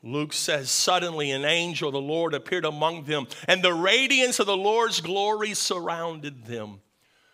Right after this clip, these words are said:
Notice that phrase, "The radiance of the Lord's glory surrounded them." The Old Testament speaks of the manifestation of God's glory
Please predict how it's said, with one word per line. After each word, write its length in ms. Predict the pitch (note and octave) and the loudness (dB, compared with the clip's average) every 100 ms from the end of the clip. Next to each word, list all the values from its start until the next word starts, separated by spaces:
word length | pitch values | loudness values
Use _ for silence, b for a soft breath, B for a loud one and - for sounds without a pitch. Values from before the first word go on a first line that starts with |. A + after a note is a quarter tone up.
| b b b - | b b b -12
Notice 420 | D#3 F3 F#3 E3+ | -2 -2 0 -2
that 260 | - D#3+ - | 0 -2 -2
phrase, 680 | - D#3 D#3+ D#3 D3 C3 | -4 -2 0 0 -4 -6
"The 120 | D3 | -6
radiance 760 | C3+ C#3+ E3+ F#3+ G3 F#3+ F#3 - | -2 -2 -2 -2 -4 -4 -4 -6
of 100 | E3+ | -4
the 80 | D3 | -4
Lord's 440 | C#3+ D3 D#3 D3 | -4 -4 -6 -6
glory 680 | - C#3 D3+ D3 D3 D3 C#3 B2+ _ _ _ _ | -10 -8 -6 -6 -8 -10 -12 -16 _ _ _ _
surrounded 840 | - C#3+ A#2+ A#2 A#2+ A2 G#2+ A2 | -12 -8 -6 -6 -8 -10 -14 -16
them." 320 | F#2+ F#2+ F2 F2 _ _ _ _ _ _ _ _ _ _ _ _ _ _ _ | -18 -18 -20 _ _ _ _ _ _ _ _ _ _ _ _ _ _ _ _
The 100 | C#3 | -4
Old 180 | C#3 C3+ | -4 -2
Testament 560 | F3 - - D3+ C#3+ | -2 0 -4 -6 -6
speaks 640 | - - - E3+ D3 - D#3 | -6 -6 -6 -8 -6 -6 -2
of 240 | C3+ C3 | -4 -2
the 300 | C#3 B2+ A#2 b b b b b _ _ _ _ _ _ | 0 0 -2 b b b b b _ _ _ _ _ _
manifestation 1200 | B2+ D#3 E3+ - D#3+ - - E3 F3 - - D#3 | -2 0 0 -2 -4 -4 -2 -2 -2 -4 -4 -4
of 160 | C#3 C3+ | -4 -4
God's 320 | D3 C#3+ C3+ | -4 -4 -4
glory 680 | C3 C#3 D3+ C#3+ C#3+ A2+ | -8 -6 -4 -4 -6 -10